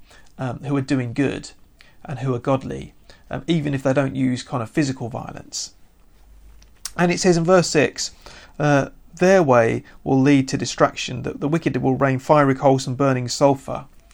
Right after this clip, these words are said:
So their way will lead to their destruction. This is how the Bible often talks about those who are, who reject God.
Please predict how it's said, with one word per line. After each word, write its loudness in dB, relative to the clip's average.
So 0
their 2
way 0
will -4
lead -2
to -12
their -2
destruction. -8
This -4
is -6
how -4
the -10
Bible -2
often -6
talks -4
about -8
those 0
who -2
are, -2
who -2
reject -4
God. -4